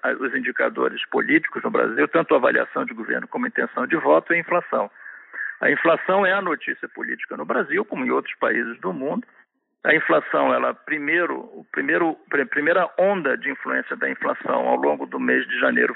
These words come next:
foi a inflação de alimentos, que foi percebida como elevada, foi o prime-, a primeira notícia da inflação. Nesse sentido, ela beneficiou o presidente Lula, beneficiou a oposição. Agora nós estamos em um outro momento. No, a inflação, ela é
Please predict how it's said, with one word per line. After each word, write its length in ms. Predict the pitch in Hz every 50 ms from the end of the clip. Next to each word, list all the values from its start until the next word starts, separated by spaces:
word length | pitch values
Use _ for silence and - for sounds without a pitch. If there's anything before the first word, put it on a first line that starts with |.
| -
foi 100 | - 160
a 40 | 143
inflação 420 | 127 - 143 135 - - - 135 127
de 80 | 147
alimentos, 520 | 151 156 185 185 165 160 175 196 202 - -
que 100 | - -
foi 100 | - -
percebida 560 | - - - - - 131 117 - 123 127 -
como 200 | - 139 127 123
elevada, 720 | 127 123 135 147 139 127 131 143 151 165 175 180 - - - - - - - - _
foi 80 | - -
o 40 | -
prime-, 380 | - 143 139 123 127 131 - - - - _ _ _ _ _ _ -
a 80 | - 143
primeira 380 | - - 143 135 139 151 165 156
notícia 540 | 147 139 - - - 151 143 139 - 135
da 100 | 117 -
inflação. 480 | - - - 151 151 147 - - 165 185
Nesse 240 | 175 156 151 139 - -
sentido, 340 | - 147 131 - - 143 135
ela 80 | 131
beneficiou 760 | 135 - 151 147 151 156 - - - - - - 143 143 151 170
o 40 |
presidente 560 | 165 - - 123 110 - - 131 123 - - 175
Lula, 340 | 170 147 147 170 175 - -
beneficiou 580 | - 113 120 117 - - 127 - - - 123 131
a 60 | 123
oposição. 720 | 120 - - 131 135 117 143 151 - - 151 156 175 190 - _ - - _ _ _ _ _ _ - - - - - - -
Agora 320 | 214 202 180 185 190 208
nós 140 | 208 208 202
estamos 280 | - 208 208 208 208 196
em 60 | 208
um 140 | 202 180 180
outro 260 | 196 220 214 - 214
momento. 460 | 190 175 156 139 135 143 147 - 147
No, 200 | 151 147 139 131 -
a 100 | - 147
inflação, 560 | 143 - - 147 - - - 165 160 165 -
ela 340 | 160 156 151 147 147 139 135
é 200 | 131 131 131